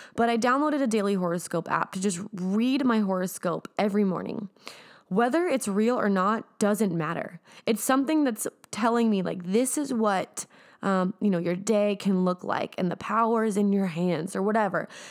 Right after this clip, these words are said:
And I have the ability to be like, "You know what? Fuck yeah, it is. Fuck yeah, the power's in my hands. Boom, I'm ready for my day." So it's just something positive for me to read or think about.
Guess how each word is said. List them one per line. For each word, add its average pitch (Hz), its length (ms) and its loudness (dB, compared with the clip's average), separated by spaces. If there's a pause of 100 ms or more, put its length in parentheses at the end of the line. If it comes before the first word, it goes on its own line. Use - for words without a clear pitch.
(140)
And 214 120 2
I 269 80 4
have 339 180 2
the 294 80 2
ability 254 280 2
to 226 60 0
be 220 120 2
like, 202 120 0
"You 226 60 2
know 294 100 4
what? 349 240 0
Fuck - 380 -2
yeah, 160 180 2
it - 60 -2
is. 247 340 -2 (300)
Fuck 392 260 -2
yeah, 311 120 4
the 214 80 2
power's 170 300 0
in 170 40 -2
my 147 80 -2
hands. 170 380 0 (180)
Boom, 320 280 2 (100)
I'm 220 160 4
ready 247 160 2
for 262 100 0
my 247 160 2
day." 214 320 0 (380)
So 240 360 2 (640)
it's - 180 0
just 370 200 0
something 294 320 2
positive 214 500 2
for 226 80 0
me 202 140 0
to 190 80 -2
read 175 400 -4
or 185 120 -2
think 185 280 -2
about. 220 420 0